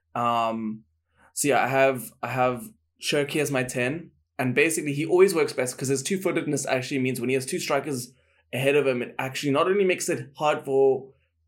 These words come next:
teams to know how to stop him, but also which option to block off.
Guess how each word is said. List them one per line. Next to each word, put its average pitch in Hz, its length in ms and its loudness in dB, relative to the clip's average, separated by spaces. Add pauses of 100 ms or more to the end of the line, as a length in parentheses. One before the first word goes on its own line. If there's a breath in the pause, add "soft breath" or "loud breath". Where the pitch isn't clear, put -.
(120)
teams 151 240 0
to 147 80 -2
know 139 160 2
how 135 80 4
to 123 160 0
stop 139 160 0 (140)
him, 175 400 0
but 131 180 4
also 143 240 4
which 139 220 4 (100)
option 139 240 -4
to 123 80 -4 (100)
block 113 220 0
off. - 300 0